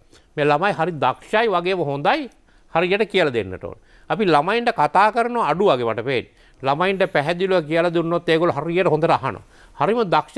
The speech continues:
ළමයි ටිකක් ඉන්නවා. සීයට එකක් දෙකක් ඉන්නවා කියන දෙයක් අහන්න නැති.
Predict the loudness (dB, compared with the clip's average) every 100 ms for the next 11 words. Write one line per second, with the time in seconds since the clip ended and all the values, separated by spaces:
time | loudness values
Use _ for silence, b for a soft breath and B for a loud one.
0 | 0 0 0 0 -2 -2 -4 0 -2 -2
1 | B B -6 0 0 0 0 -2 0 -2
2 | -2 -6 -4 -4 -4 -2 -2 -2 -2 -2
3 | -2 -2 -2 -6